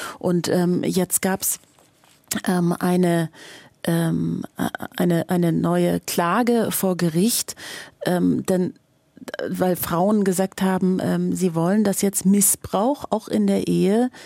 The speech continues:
ähm, zur Anzeige kommt. Das kommt aber nicht zur Anzeige. Und eine Pra-,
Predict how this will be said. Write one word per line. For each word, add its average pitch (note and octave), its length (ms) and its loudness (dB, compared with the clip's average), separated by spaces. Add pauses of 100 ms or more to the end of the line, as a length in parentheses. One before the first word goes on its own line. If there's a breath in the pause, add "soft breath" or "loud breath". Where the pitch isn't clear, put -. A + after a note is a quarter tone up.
(400 loud breath)
ähm, F#3+ 540 0 (440)
zur - 260 0
Anzeige B3+ 480 2
kommt. E3 360 -6
Das F#3 100 -2
kommt C4+ 220 2
aber A3 120 0
nicht E3 240 -2
zur E3+ 200 -2
Anzeige. E3+ 580 0
Und F3 140 0
eine F#3+ 120 4
Pra-, - 220 -8